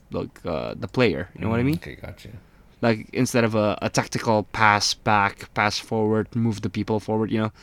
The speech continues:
Speaker 1: it's more of a, with one person, I could just, like, you know, style seven people, <laughs>
Speaker 2: Mm,
Speaker 1: you
Speaker 2: I
Speaker 1: know,
Speaker 2: see.
Speaker 1: <laughs> and then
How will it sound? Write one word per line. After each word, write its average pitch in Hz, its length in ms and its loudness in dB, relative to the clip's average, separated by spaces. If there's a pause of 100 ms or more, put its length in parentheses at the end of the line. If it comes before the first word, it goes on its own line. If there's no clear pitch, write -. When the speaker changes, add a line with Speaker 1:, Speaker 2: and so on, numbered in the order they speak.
(300)
Speaker 1:
it's - 160 -2
more 120 160 6
of 113 140 4
a, 104 380 2
with 117 220 2
one 110 220 6
person, 104 300 2
I 95 60 0
could 92 140 -8
just, - 180 -6
like, 95 100 -4
you 104 60 -2
know, 90 140 -4
style 98 500 0
seven 113 400 2
people, 110 540 4
<laughs> - 60 4
Speaker 2:
Mm, 196 480 4
Speaker 1:
you 269 80 12
Speaker 2:
I 185 100 8
Speaker 1:
know, 220 80 10
Speaker 2:
see. - 680 -4
Speaker 1:
<laughs> - 0 -
and 160 100 2 (120)
then 165 200 0